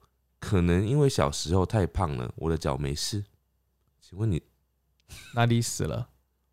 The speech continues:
Speaker 1: 濒死经验在哪？
Speaker 2: 哦，他应该意思是说，如果他再往前一点，他可能是直接压过他头，对不对？
Speaker 1: 不是啊，就是没事。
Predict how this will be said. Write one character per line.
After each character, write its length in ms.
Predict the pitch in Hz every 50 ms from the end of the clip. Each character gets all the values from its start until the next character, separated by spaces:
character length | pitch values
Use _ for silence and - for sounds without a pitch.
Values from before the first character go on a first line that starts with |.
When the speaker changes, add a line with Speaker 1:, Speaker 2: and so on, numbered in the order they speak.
| _ _ _ _ _
Speaker 1:
濒 240 | _ 170 185 185 202
死 340 | 196 - - - 135 120 101
经 220 | 92 110 147 160
验 100 | 170 156
在 120 | 156 165 156
哪？ 260 | 139 92 73 76 - - - - - - - - - - _ -
Speaker 2:
哦， 100 | 135 120
他 140 | 135 202 220
应 160 | - 214 214
该 140 | 220 226 185
意 160 | 123 226 214
思 80 | 170 156
是 100 | 170 147
说， 240 | 135 170 175 175
如 160 | 170 151 147 147
果 120 | 147 123
他 140 | 110 120 147
再 140 | 156 160 147
往 260 | 131 117 101 95 104
前 240 | 101 - - 110 104
一 60 | 110
点， 120 | 120 117
他 100 | 123 139
可 100 | 127 113
能 100 | 95 98
是 80 | 107 117
直 100 | - -
接 140 | 110 107 107
压 200 | 110 117 113 117
过 140 | 113 120 117
他 140 | 110 113 117 - -
头， 400 | - - - - 80 65 - - - - _ _ _ _ _ _ _ _ _ _ _ _ _ _ _ _ _ _ _
对 100 | 113 110
不 60 | 101
对？ 120 | 98 95 104 - _ _ _ _ _
Speaker 1:
不 80 | -
是 160 | 120 151 180 175
啊， 140 | 160 160 - - _ _ _
就 100 | _ 160
是 120 | 156 160
没 180 | 151 117 85 87
事。 400 | 90 - - 131 - - 135